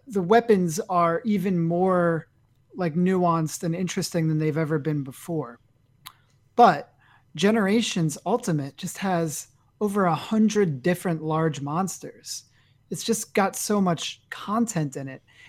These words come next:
and it has a ton more armors, and all of the weapons look different. One of my criticisms of World and everybody else's was just that a lot of the weapons don't look different.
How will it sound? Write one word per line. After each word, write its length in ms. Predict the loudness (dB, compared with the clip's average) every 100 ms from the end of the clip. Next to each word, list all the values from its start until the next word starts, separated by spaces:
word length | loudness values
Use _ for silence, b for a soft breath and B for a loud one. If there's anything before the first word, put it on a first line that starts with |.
| B -2
and 100 | 0
it 80 | 2
has 260 | 0 0
a 120 | -4
ton 420 | -10 -6 0 2 4
more 240 | 2 0
armors, 580 | 0 -2 -2 -6 -12 -12 b b b
and 200 | 0 0
all 300 | 2 4 6
of 60 | 6
the 80 |
weapons 640 | 4 2 4 4 2 0 -6
look 320 | -2 0 0 -2
different. 400 | -4 -4 -10 -14 _ B B 0
One 120 | 4
of 60 |
my 100 | 4
criticisms 720 | 2 0 -2 0 0 0 -2
of 140 | -6 -4
World 360 | 0 2 2
and 80 | 0
everybody 500 | -2 -2 0 0 -2
else's 460 | -2 -2 -4 -8 -2
was 240 | -2 -2
just 220 | -4 -4
that 260 | 0 0 -2 b b b b _
a 40 | 0
lot 220 | 4 4
of 140 | 4
the 80 | 0
weapons 800 | -2 0 0 2 2 2 0 -6
don't 360 | -10 -4 -4 -2
look 240 | -4 -6 -12 -6
different. 420 | -6 -6 -14